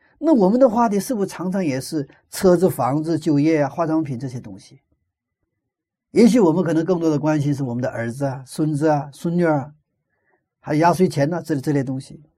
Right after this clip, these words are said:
还有谁要结婚呢？其实上帝关心我们在地上的生活，我们是不是约主的生活？约主是跟别人建立一个约谱的关系，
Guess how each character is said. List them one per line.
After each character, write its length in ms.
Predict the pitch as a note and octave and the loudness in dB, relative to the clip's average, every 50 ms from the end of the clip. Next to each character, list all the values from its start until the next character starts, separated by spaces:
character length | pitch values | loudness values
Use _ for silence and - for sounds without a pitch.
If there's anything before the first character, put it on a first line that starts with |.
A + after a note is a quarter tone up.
| _ _ _ _ _ _ _ _ _ _ _ _ | _ _ _ _ _ _ _ _ _ _ _ _
还 140 | - F3+ F3+ | 0 2 2
有 60 | F3 | 4
谁 160 | D3+ E3+ E3+ | 4 2 2
要 100 | F3+ F3 | 2 2
结 180 | D3+ E3+ F#3 F#3 | 4 4 2 4
婚 180 | F3+ F#3+ F#3+ | 2 2 0
呢？ 200 | F#3 F3+ E3+ F3 - _ _ _ _ _ _ _ _ _ _ _ _ _ _ _ _ _ _ _ | -2 -2 -4 -8 -14 _ _ _ _ _ _ _ _ _ _ _ _ _ _ _ _ _ _ _
其 180 | - - G3+ F#3 | -2 2 4 4
实 120 | E3+ F3+ | 6 4
上 220 | D3+ E3+ F#3+ F3+ E3 | 4 4 2 2 2
帝 80 | D#3 | 2
关 180 | - D#3 E3 E3+ | 0 0 -2 0
心 100 | E3 E3 | 0 0
我 100 | C#3 B2+ | 0 0
们 80 | C3 | 0
在 120 | B2 C#3+ C#3 | 0 0 0
地 140 | - D#3+ C#3 | 0 0 0
上 120 | C#3+ C#3 | 2 0
的 60 | C3+ | 0
生 240 | B2 - C#3+ C3 C3 | -2 -2 -4 -4 -2
活， 280 | B2 B2+ A2 G2 - - _ _ _ _ _ _ _ _ _ _ _ _ _ | -4 -6 -8 -8 -10 -16 _ _ _ _ _ _ _ _ _ _ _ _ _
我 120 | - C3+ | -4 -2
们 100 | C#3 D3+ D3+ | -2 -2 -2
是 280 | D3+ - - F#3+ F3+ | -4 -4 -2 0 0
不 120 | C#3+ C3+ C3 | 0 0 -2
是 180 | - - C3 | -4 -6 -6
约 340 | A2+ A#2+ C3 C#3 D3 D3 C#3+ | -4 0 4 6 6 6 6
主 140 | C#3 B2+ A#2 | 4 0 -6
的 100 | A2 A2 | -8 -10
生 260 | - - - A2+ A2+ | -10 -12 -14 -14 -16
活？ 240 | - - C#3 - - _ _ _ _ _ _ _ _ _ _ _ _ _ _ | -16 -20 -20 -20 -20 _ _ _ _ _ _ _ _ _ _ _ _ _ _
约 360 | D3+ D3 D#3 E3 E3 E3+ D#3+ | 0 4 6 6 6 6 4
主 160 | C#3+ C3+ B2 | 2 -2 -4
是 100 | A#2 - | -6 -6
跟 240 | B2 C#3+ C#3+ C#3 B2+ | -4 -2 -2 -2 -2
别 160 | B2 C3+ B2+ | -2 -4 -2
人 140 | C3 C3+ C3+ | -2 -2 -2
建 180 | B2+ C#3 C3+ B2+ | -2 -4 -4 -4
立 60 | B2+ | -4
一 40 | A#2+ | -4
个 120 | A#2+ A#2+ | -6 -6
约 200 | A#2+ C3 C#3 C#3 | -2 -2 -2 -2
谱 140 | B2+ - - | -2 -4 -8
的 120 | A#2+ A#2 A#2 | -10 -10 -10
关 220 | C3 C#3+ D3 C#3+ | -10 -10 -10 -10
系， 300 | C3+ - - - C3 | -12 -14 -18 -20 -20